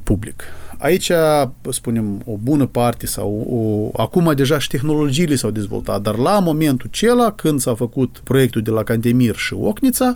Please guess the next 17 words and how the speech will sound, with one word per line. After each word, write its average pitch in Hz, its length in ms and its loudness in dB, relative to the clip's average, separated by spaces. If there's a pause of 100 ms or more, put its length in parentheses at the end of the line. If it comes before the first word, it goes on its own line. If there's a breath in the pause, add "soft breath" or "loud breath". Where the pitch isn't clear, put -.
(140 loud breath)
acela 214 380 2
era, 160 380 2
spunem, 139 320 -2
un 123 80 2
proiect 117 300 -2
model. 98 280 -6 (120)
Pentru 123 260 0
că 117 100 -2
acolo 143 220 0
s-a 127 140 -4
făcut 123 300 -4
nu 185 320 2
doar 170 280 2
schimbarea 131 840 0
corpurilor 113 720 -4
de 104 60 -6
iluminat 98 540 -4